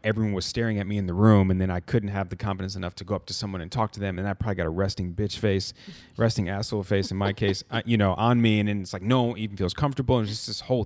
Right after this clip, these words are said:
thing. And my job has a lot to do with coming out of that, um, uh, thank God. And so I, I really know that that's gonna be so helpful for so many people.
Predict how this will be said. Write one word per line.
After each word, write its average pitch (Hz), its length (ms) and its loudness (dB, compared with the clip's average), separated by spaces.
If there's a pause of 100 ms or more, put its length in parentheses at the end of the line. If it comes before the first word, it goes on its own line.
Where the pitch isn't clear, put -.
thing. 120 400 -2 (480)
And 110 500 4 (480)
my 113 300 2
job 113 400 0
has 98 200 0
a 90 60 -4
lot 90 340 -2
to - 60 -8
do 98 140 0
with 98 160 0
coming 80 260 -8
out 95 160 -4
of 98 60 -10
that, - 360 -14 (520)
um, 85 440 -2
uh, 98 120 -10
thank 107 380 0
God. 90 420 -2
And 95 200 0
so 95 300 0
I, 90 240 -4
I 95 200 -4
really 95 800 0 (500)
know 101 460 2
that - 160 -10
that's 113 240 -2
gonna 107 180 0
be 90 180 -2
so 95 300 -2
helpful 87 340 -10
for 85 80 -6
so 95 140 -4
many 87 140 -4
people. 110 420 -2